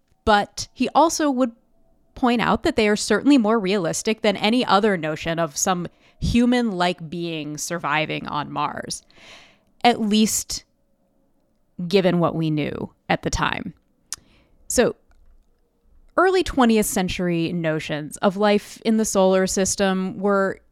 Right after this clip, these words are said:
generally fueled by an now outmoded idea of how the planets in our solar system formed. And this idea posited that the planets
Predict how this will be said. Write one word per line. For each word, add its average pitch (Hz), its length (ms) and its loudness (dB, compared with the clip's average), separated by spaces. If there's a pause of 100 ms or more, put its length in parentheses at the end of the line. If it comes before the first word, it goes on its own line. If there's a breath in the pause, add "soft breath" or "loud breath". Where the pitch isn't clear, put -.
(640)
generally 294 560 2
fueled 185 760 0 (440 soft breath)
by 196 180 6
an 190 180 -2 (320)
now 214 440 4
outmoded 180 640 0
idea 156 680 -2
of 180 140 2
how 165 320 2
the 160 80 -6
planets 160 520 -4
in 180 180 -2
our 170 200 -2
solar 165 420 -4
system 165 600 -10
formed. - 600 -8
And 202 120 0
this 254 160 2
idea 262 320 2
posited 170 640 -2 (460 loud breath)
that 202 120 -2
the 190 80 0
planets 247 840 0